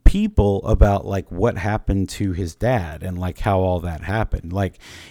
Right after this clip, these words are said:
in Legends, he doesn't find, like, he doesn't find all the stuff out about Anakin choking Padme and everything like that and, and the duel with Obi-Wan until, like, years later, and they pry it out of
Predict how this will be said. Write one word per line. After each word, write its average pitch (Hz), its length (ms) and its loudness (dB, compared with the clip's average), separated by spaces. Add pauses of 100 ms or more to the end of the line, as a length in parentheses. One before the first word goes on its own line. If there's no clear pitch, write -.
(140)
in 127 360 4
Legends, 104 840 0
he 165 180 2
doesn't 135 320 0
find, 110 340 0
like, 107 180 -4
he 165 120 0
doesn't 143 300 0
find 113 200 2
all 104 120 2
the 92 60 -4
stuff - 280 -2
out 98 180 0
about 90 260 -6
Anakin 98 380 -4
choking 82 320 -8
Padme 117 360 2
and 110 260 2
everything 98 380 -2
like 92 200 -4
that 92 380 0
and, 87 220 -4
and 92 180 -2
the 87 80 -4
duel 101 300 -2
with 90 160 -4
Obi-Wan 101 640 0 (340)
until, 101 760 2
like, 90 280 -2
years 117 360 2
later, 104 360 2
and 98 120 2
they 87 100 0
pry 113 360 6
it 101 140 2
out 92 200 2
of 85 300 -2